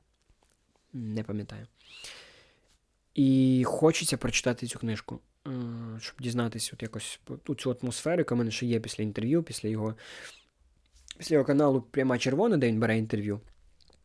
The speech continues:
Це такий класний душевний дядько.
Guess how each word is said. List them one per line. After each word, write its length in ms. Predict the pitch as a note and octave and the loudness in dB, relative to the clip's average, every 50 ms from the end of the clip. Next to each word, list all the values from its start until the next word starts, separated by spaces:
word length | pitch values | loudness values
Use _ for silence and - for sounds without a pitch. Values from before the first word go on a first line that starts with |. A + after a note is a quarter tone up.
| _ _ - - - - | _ _ -12 -12 -12 -8
Це 140 | - - C3+ | -6 -4 -4
такий 260 | B2 - - B2 A2 - - _ _ _ _ _ - - _ - | -2 0 0 0 0 -2 -6 _ _ _ _ _ -20 -20 _ -8
класний 400 | - C3 C3 B2+ A#2 - B2 A#2 | -2 0 2 2 2 0 -2 -4
душевний 420 | A2 A#2+ - - A#2 A#2 A2+ A#2 | -4 -4 -2 -2 -2 0 0 0
дядько. 340 | A2 G#2 G#2 G#2+ - - | 0 0 -2 -2 -6 -14